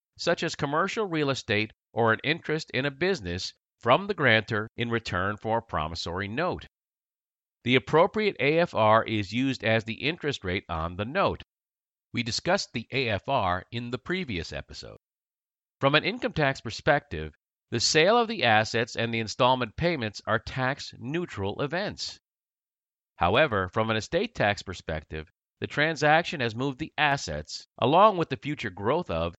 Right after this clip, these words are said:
and income from those assets, from the grantor's estate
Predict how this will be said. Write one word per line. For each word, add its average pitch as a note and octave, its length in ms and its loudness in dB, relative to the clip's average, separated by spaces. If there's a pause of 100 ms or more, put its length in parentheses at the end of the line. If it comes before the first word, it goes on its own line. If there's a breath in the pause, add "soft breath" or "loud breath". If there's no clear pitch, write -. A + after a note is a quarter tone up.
(120)
and A#2+ 200 6
income C3 440 -2
from F#2 200 -4
those D#2 220 -6
assets, D#2 560 -6 (220)
from A3+ 240 8
the F3+ 60 -4
grantor's A#2+ 440 2
estate G#2+ 480 0